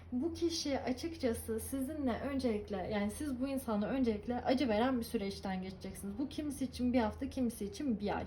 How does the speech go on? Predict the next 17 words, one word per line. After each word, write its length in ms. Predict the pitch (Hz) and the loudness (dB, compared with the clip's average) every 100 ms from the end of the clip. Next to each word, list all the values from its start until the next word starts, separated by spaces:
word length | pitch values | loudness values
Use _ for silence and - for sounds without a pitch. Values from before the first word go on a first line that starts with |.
| - - - - | -6 -10 -8 2
Yani 300 | 277 277 277 | 4 4 2
kavuşamadığınız 1000 | 330 330 330 294 285 240 214 202 208 240 | 2 4 4 4 6 6 6 2 2 2
ya 160 | 285 | 4
da 120 | 269 277 | 4 0
bir 60 | |
şeyleri 400 | 294 302 277 262 | 2 2 4 0
bir 100 | 269 | 0
türlü 260 | 302 277 277 | 0 0 4
toparlayamadığınız, 1080 | 285 285 277 247 240 233 208 175 170 202 254 | 2 4 4 6 6 4 2 0 -4 -2 0
umursamaz, 580 | 269 277 - 277 269 233 - | 0 -2 -2 -4 -2 -6 0
umursamaz, 760 | 254 277 277 269 277 262 262 - 220 | 2 2 2 0 2 4 2 0 2
umursamaz, 600 | 247 254 262 262 262 - - - | 2 4 4 4 4 0 -12 -12
<laughs> 260 | - 262 247 | 2 4 6
umursamaz 800 | 262 254 269 262 285 277 277 247 | 4 6 2 2 2 2 0 4
davrandığınız 760 | 226 208 208 208 226 320 277 247 | 4 6 4 4 2 2 2 0
bir 60 | |
süreç. 420 | 262 247 196 - | 0 0 0 -2